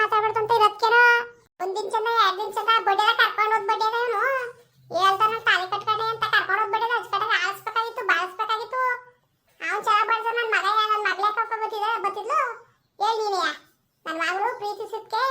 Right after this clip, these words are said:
ಅವ್ನು ಮೋಸ ಮಾಡ್ಬಿಡ್ತು ಅಂದ್ಬಿಟ್ಟು ಮದುವೆ ಆದ್ಮೇಲೆ ಓದ್ಲು ಅನ್ಬಿಟ್ಟೆ. ನನ್ ಮಗಳ್ದ್ ಮಾಡಿರೋ ತಪ್ಪಾ? ಹೇಳ್ ನೀನು. ನಮ್ಗೂ ಮಾತವೆ. ಮಾತಾಡ್ಬಾರ್ದು ಅನ್ಕೊಂಡ್ ನಾನ್ ಬಾಯಿ ಮುಚ್ಕೊಂಡ್ ಸುಮ್ನೆ ಇರೋದು. ಇನ್ನೊಂದ್ಸತಿ ನನ್ ಮಗು ಸುದ್ದಿಗ್ ಬಂದ್ರೆ ಮಾತ್ರ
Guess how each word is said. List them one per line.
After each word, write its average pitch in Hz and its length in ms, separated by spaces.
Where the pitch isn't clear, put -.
ಅವ್ನು 370 220
ಮೋಸ 403 140
ಮಾಡ್ಬಿಡ್ತು 403 340
ಅಂದ್ಬಿಟ್ಟು 359 300
ಮದುವೆ 370 360
ಆದ್ಮೇಲೆ 403 320
ಓದ್ಲು 403 240
ಅನ್ಬಿಟ್ಟೆ. 403 320
ನನ್ 339 160
ಮಗಳ್ದ್ 403 300
ಮಾಡಿರೋ 427 340
ತಪ್ಪಾ? 392 260
ಹೇಳ್ 392 200
ನೀನು. 571 200
ನಮ್ಗೂ 320 360
ಮಾತವೆ. 392 400
ಮಾತಾಡ್ಬಾರ್ದು 392 720
ಅನ್ಕೊಂಡ್ 415 280
ನಾನ್ 392 180
ಬಾಯಿ 370 180
ಮುಚ್ಕೊಂಡ್ 403 260
ಸುಮ್ನೆ 392 200
ಇರೋದು. 403 260
ಇನ್ನೊಂದ್ಸತಿ 392 420
ನನ್ 403 160
ಮಗು 349 220
ಸುದ್ದಿಗ್ 392 240
ಬಂದ್ರೆ 427 220
ಮಾತ್ರ 440 180